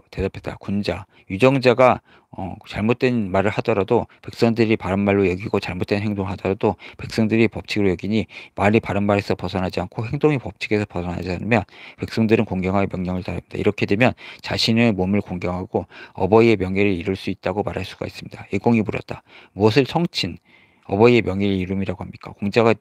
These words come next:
대답했다. 군자는 명예를 이루는 사람인데 백성이 그에게 이름 부여하여 군자라고 하면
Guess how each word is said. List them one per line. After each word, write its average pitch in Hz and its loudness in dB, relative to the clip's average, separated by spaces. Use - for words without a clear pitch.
대답했다. - -12
군자는 117 4
명예를 101 2
이루는 95 -6
사람인데 98 -2
백성이 120 2
그에게 101 2
이름 110 2
부여하여 101 2
군자라고 98 0
하면 101 0